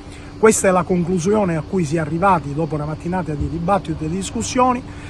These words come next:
Si aspetta, eh, l'ordinanza da parte del direttore Cartabellotta, eh, che, ehm, eh, ripropone i volumi d'acqua e quindi l'attingimento dai quali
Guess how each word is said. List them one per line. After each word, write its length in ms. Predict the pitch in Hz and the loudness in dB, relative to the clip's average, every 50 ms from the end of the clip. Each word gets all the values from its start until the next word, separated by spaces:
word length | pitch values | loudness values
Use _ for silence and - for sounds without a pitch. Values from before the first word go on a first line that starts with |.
| - - | -14 -12
Si 160 | - - - 208 | -8 2 4 4
aspetta, 680 | 196 - - - 220 214 - - - 185 175 180 - - | 4 4 4 4 4 4 2 2 2 2 2 2 0 -2
eh, 440 | - 170 170 160 160 160 156 156 151 151 | -4 -2 0 0 0 0 0 -2 -2 2
l'ordinanza 880 | 156 185 220 220 190 160 156 190 190 202 196 180 151 143 - - 147 | 6 8 8 8 8 4 0 0 2 2 2 2 0 -2 -2 -4 -4
da 120 | 143 156 147 | -4 -4 0
parte 340 | 180 185 180 160 - 160 | 2 0 0 0 -2 -4
del 120 | 160 156 147 | -4 -4 -2
direttore 500 | 147 160 156 156 151 - 196 185 160 135 | -2 -2 -2 -2 -2 -2 -2 -2 -2 -2
Cartabellotta, 960 | 175 180 170 165 - 160 151 147 170 170 175 185 185 160 - - - - 175 - - - - - - - - - | -2 -4 -4 -4 -4 -4 -2 0 0 0 2 2 0 0 -2 -6 -10 -12 -12 -12 -14 -14 -14 -14 -14 -14 -14 -12
eh, 300 | - 151 156 151 147 135 - | -8 -4 -4 -4 -4 -4 2
che, 280 | - 196 190 175 - - | 2 2 2 2 0 -4
ehm, 480 | - 160 165 160 151 151 151 147 147 147 143 139 - - - - - - - - | -6 -4 -2 -2 -2 -4 -4 -4 -4 -4 -6 -6 -8 -12 -14 -16 -16 -14 -14 -12
eh, 240 | 170 160 151 151 151 | -10 -8 -6 -4 0
ripropone 840 | 139 214 220 165 214 214 196 - 226 233 214 180 151 135 127 113 110 - - - | 2 2 4 6 6 4 6 8 8 8 8 8 4 0 -4 -6 -10 -14 -14 -8
i 60 | 160 | -2
volumi 320 | 156 170 180 190 196 190 175 | 0 2 4 4 4 4 4
d'acqua 580 | 165 190 196 190 175 - - - 147 143 - - - | 4 4 4 4 2 0 -4 -6 -6 -6 -6 -8 -6
e 160 | - 160 - | -6 -6 -4
quindi 380 | - - 202 185 175 160 156 | -2 0 0 2 2 2 2
l'attingimento 920 | 151 160 165 - - - 180 170 165 143 156 156 196 202 190 170 151 151 147 | 0 0 -2 -2 -2 -2 0 0 0 0 0 2 2 2 2 2 0 0 -2
dai 160 | 147 151 147 | -2 -2 -4
quali 440 | - 185 185 175 170 151 143 135 | 0 2 4 4 4 4 0 -4